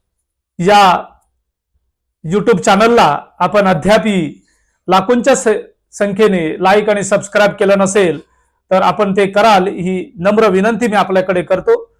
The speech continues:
हिंदू हृदय सम्राट सरसेनापती वंदनीय बाळासाहेब ठाकरेंच्या पवित्र स्मृतीस बाळासाहेबांच्या निका निष्ठावंत शिवसैनिकाचा मानाचा जय महाराष्ट्र. मागील अध्यायात आपण प्रबोधनकारांची संगीताबद्दलची असणारी आवड आपण पाहिली होती.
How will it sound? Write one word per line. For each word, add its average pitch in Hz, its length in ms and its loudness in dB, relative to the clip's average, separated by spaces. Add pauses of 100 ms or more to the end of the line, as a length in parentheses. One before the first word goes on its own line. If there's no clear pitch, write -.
(880)
हिंदू 233 160 0
हृदय 269 260 4
सम्राट 285 380 2
सरसेनापती 226 760 0
वंदनीय 208 500 0
बाळासाहेब 190 420 0
ठाकरेंच्या 208 520 -2
पवित्र 190 380 -6
स्मृतीस 190 680 -10 (360)
बाळासाहेबांच्या 214 680 2
निका 240 240 0
निष्ठावंत 202 500 -2
शिवसैनिकाचा 190 680 -2
मानाचा 170 320 -4
जय 165 180 -4
महाराष्ट्र. 160 400 -4 (1160)
मागील 220 340 2
अध्यायात 226 540 4
आपण 202 380 2 (1120)
प्रबोधनकारांची 240 960 2
संगीताबद्दलची 226 840 0
असणारी 202 340 0
आवड 190 300 2
आपण 175 280 -4
पाहिली 202 440 -2
होती. 196 380 -4